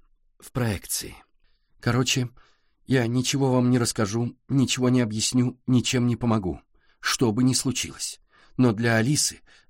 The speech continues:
завтра будет первое января, как для нас, для всех.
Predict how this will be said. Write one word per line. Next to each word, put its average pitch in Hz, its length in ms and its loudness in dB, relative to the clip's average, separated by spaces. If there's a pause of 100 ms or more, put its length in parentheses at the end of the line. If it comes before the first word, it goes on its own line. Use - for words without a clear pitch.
завтра 113 460 0
будет 123 420 -2
первое 131 420 2
января, 123 580 -2 (400)
как 120 200 2
для 131 160 4
нас, 139 480 0
для 143 300 2
всех. - 480 -6